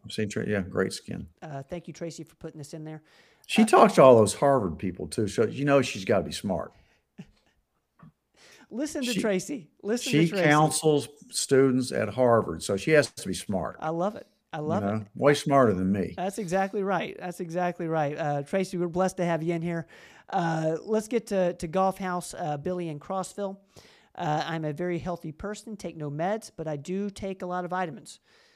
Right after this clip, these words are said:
Speaker 2: What vitamins can, uh,
Speaker 1: Thank God.
Speaker 2: <laughs>
Speaker 1: Thank God you take a lot of vitamins and no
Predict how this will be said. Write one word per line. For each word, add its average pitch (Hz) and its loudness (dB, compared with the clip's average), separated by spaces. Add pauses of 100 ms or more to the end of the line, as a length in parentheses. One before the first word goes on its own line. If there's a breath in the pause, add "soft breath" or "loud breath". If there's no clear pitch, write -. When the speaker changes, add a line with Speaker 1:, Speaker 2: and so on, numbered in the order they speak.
(180 soft breath)
Speaker 2:
What 196 -4
vitamins 190 -4
can, 165 -6
uh, - -4
Speaker 1:
Thank 170 4
God. 120 4
Speaker 2:
<laughs> - -10
Speaker 1:
Thank 139 -2
God 127 4
you 104 -6
take 101 -4
a 101 -4
lot 98 2
of 95 0
vitamins 95 0
and 85 -4
no 104 -2